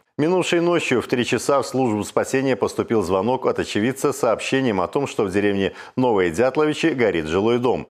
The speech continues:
По прибытии первых подразделений спасателей строение было полностью охвачено огнем. Хозяйка дома постоянно проживает в Добружском районе. С ее согласия в доме жил пятидесятилетний мужчина.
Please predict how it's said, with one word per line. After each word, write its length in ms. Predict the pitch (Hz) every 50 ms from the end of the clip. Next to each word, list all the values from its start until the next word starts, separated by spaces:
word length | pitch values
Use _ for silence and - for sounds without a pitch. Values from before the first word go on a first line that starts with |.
| _ -
По 120 | 147 156
прибытии 500 | 151 156 156 151 147 156 147 - - 143
первых 360 | 131 - 147 139 143 131 -
подразделений 540 | - 131 120 127 131 113 117 127 127 127 127
спасателей 580 | 113 - - 123 - - 147 143 - 120 101 85
строение 440 | - - 104 110 123 127 127 120 110
было 220 | 104 107 104 95
полностью 480 | - - 127 135 139 127 - - 123 95
охвачено 500 | - - 90 80 76 - - 95 98 101
огнем. 320 | 104 104 87 80 71 - - - - -
Хозяйка 500 | _ - 117 104 113 147 160 160 160 165
дома 240 | 156 151 160 160 156
постоянно 480 | 151 156 135 - - 131 139 156 165 160
проживает 480 | - 127 117 92 104 104 117 117 113
в 160 | 110 - 107 107
Добружском 540 | 120 110 92 85 95 - - - 104 101
районе. 420 | 110 113 120 120 113 95 80 71 67
С 120 | - -
ее 160 | 101 87 82
согласия 600 | - - 92 87 101 127 143 143 - 156 151 135 - - - - -
в 80 | - 135
доме 260 | 151 190 190 180 147
жил 200 | 110 143 151 147
пятидесятилетний 800 | - 151 127 - 127 117 113 - - - 92 82 80 - 95 92
мужчина. 520 | 101 113 107 - - 113 98 80 69 62